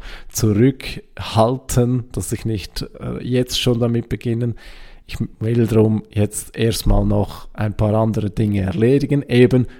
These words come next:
Stichwort Dinge erledigen. Und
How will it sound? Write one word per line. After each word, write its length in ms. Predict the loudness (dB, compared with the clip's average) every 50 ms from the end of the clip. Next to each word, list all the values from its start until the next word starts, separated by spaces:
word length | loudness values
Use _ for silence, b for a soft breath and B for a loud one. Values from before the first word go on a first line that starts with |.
| B B -18 -14
Stichwort 760 | -6 -2 0 0 0 0 0 0 2 2 0 -2 -4 -10 -12 -6 -2 0
Dinge 340 | 2 2 2 2 0 0 0
erledigen. 840 | 0 0 0 2 2 4 6 6 6 6 4 2 2 2 2 0 B B B B B B B B B _ _ _
Und 640 | 0 2 2 4 4 4 4 4 2 2 0 -4